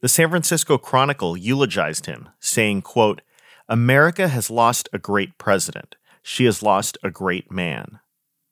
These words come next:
One commentator said that he was the, quote, "greatest commoner since Lincoln."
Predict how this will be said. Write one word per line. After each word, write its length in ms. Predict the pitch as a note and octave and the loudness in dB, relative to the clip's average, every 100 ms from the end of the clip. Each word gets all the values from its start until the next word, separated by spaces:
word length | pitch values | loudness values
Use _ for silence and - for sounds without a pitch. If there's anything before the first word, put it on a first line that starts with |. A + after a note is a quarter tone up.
| _ _ - | _ _ 0
One 280 | A#2+ F3 G3+ | 4 4 2
commentator 640 | A#2+ F2 E2+ - F2 D#2 | 0 0 -2 -6 -6 -6
said 320 | - A#2 G2 | -2 0 0
that 140 | F#2 - | -2 -6
he 140 | A#2+ | -6
was 300 | G#2+ G#2 - | -4 -4 -4
the, 160 | E2 E2+ | -6 -10
quote, 360 | - G#2+ G2+ - - _ | -2 0 0 -6 -20 _
"greatest 540 | - C3 D#3 F3+ - - | 2 4 4 0 -4 -8
commoner 640 | - C#3+ C#3 F2 C2+ - | 0 2 2 0 -2 -6
since 400 | - - F2 - | -6 -4 -4 -6
Lincoln." 500 | G2 G#2 - - - | -6 -6 -6 -12 -16